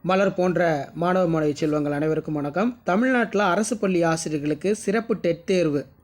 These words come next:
So, இது தொடர்பா எதிர்த்து நீதிமன்றத்துல மனு தாக்கல். தமிழக அரசு சார்பா வந்து பாத்தீங்கன்னா, தாக்கல் செய்யப்பட்டிருக்கு அப்படின்னு சொல்லியிருக்காங்க. So, இதோட சாராம்சம் பத்தி இந்த வீடியோல பார்க்கலாம். அது பார்க்கறதுக்கு முன்னாடி மாநகர் கல்வி மலர் YouTube சேனல் சப்ஸ்கிரைப் பண்ணி கீழே இருக்கக்கூடிய பெல் ஐகானை பிரஸ் பண்ணி ஆல்னு வச்சுக்கோங்க. சற்று முன்பு கிடைத்த மிக முக்கியமான தகவல்,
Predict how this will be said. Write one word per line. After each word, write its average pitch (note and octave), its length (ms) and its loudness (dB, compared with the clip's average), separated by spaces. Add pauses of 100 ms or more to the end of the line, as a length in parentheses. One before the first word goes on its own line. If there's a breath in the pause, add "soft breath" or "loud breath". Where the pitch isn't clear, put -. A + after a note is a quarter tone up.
(400 soft breath)
So, F#3+ 220 0
இது F3+ 200 2
தொடர்பா F#3 480 0
எதிர்த்து E3+ 460 0
நீதிமன்றத்துல G3 760 0
மனு F3 260 0
தாக்கல். F3 360 0
தமிழக F#3 380 0
அரசு D#3+ 240 -2
சார்பா D#3 420 -2
வந்து D#3 260 -2
பாத்தீங்கன்னா, D#3+ 480 -2
தாக்கல் E3 360 -2
செய்யப்பட்டிருக்கு D3 460 -4
அப்படின்னு D#3 220 -2
சொல்லியிருக்காங்க. D#3 580 -2
So, G#3 200 -2
இதோட G3+ 360 2
சாராம்சம் F#3 460 0
பத்தி E3 160 -4
இந்த D#3+ 100 -2
வீடியோல D3+ 220 0
பார்க்கலாம். D3 440 -4 (280 loud breath)
அது G#3 180 0
பார்க்கறதுக்கு A3 380 0
முன்னாடி F#3 200 2
மாநகர் F#3 360 2
கல்வி E3+ 240 0
மலர் E3 220 2
YouTube D#3 240 -2
சேனல் D3 200 -2
சப்ஸ்கிரைப் F3+ 340 -2
பண்ணி F3 160 -2
கீழே G#3 200 -2
இருக்கக்கூடிய D3+ 260 -2
பெல் D#3+ 120 0
ஐகானை D#3 260 -2
பிரஸ் C#3 220 -12
பண்ணி D#3 160 -2
ஆல்னு D3 240 -2
வச்சுக்கோங்க. D3 400 -4 (420 loud breath)
சற்று A3 340 0
முன்பு A#3+ 260 2
கிடைத்த G3 300 0
மிக F#3+ 200 2
முக்கியமான F#3+ 480 0
தகவல், E3+ 440 0